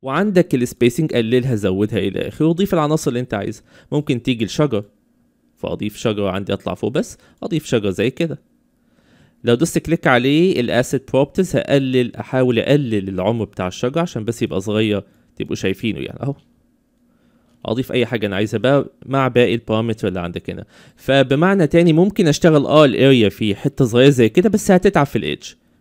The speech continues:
خليني اوضح لك. هاجي populate، هدوس على اريا،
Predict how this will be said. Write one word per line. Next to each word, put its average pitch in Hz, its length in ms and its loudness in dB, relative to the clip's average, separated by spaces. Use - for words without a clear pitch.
خليني 98 400 -4
اوضح 135 360 0
لك. - 220 -16
هاجي 156 280 4
populate، 151 640 0
هدوس 117 240 -2
على 107 260 4
اريا، 95 200 -2